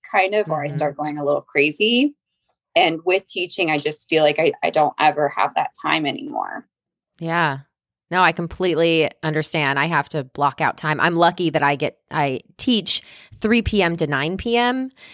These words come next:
Speaker 2: because
Speaker 1: Mm-hmm.
Speaker 2: that's, I teach after school things. So when I do drop my kids off, I have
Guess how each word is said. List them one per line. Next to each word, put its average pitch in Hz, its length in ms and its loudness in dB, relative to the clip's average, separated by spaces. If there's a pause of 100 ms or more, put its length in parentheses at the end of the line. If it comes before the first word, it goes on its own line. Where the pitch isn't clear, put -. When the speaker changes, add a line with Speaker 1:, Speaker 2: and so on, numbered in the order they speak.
(100)
Speaker 2:
because 165 320 4
Speaker 1:
Mm-hmm. 180 40 2
Speaker 2:
that's, 151 260 2
I 151 100 -2
teach 165 220 -4
after 147 300 2
school 214 280 0
things. 233 420 0
So 165 120 2
when 151 180 -2
I 147 100 0
do 165 220 0
drop 151 280 0
my 147 140 -6
kids 175 240 -6
off, 143 340 2
I 160 140 -4
have 160 640 2